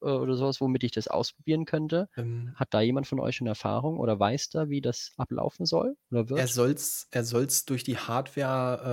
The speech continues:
Speaker 2: äh, Erkennung selbstständig quasi entscheiden. Wenn er merkt, du hast eine ziemlich aktuelle, ähm,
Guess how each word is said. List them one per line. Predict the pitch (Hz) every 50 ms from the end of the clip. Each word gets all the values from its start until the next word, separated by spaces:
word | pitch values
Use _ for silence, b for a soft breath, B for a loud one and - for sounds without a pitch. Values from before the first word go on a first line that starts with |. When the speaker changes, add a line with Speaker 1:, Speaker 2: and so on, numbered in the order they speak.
| 120 -
Speaker 2:
äh, | -
Erkennung | 117 - - - 120 123 127 123 120 117
selbstständig | - - 110 113 120 - - - 120 117 117 117 117 113 113 - -
quasi | - - 110 107 110 107 107 104
entscheiden. | 92 98 98 - - 101 98 98 95 92 87 85 107 -
Wenn | 120 117 117
er | 110 104
merkt, | 98 101 107 147 196 196 - -
du | 156 135 -
hast | 143 - - -
eine | 147 135
ziemlich | - - 160 156 160 151 - - 131
aktuelle, | 127 127 - - - 123 - 123 120 123 127 127 123 120 120 120 117 113 117 113 110
ähm, | 110 107 107 101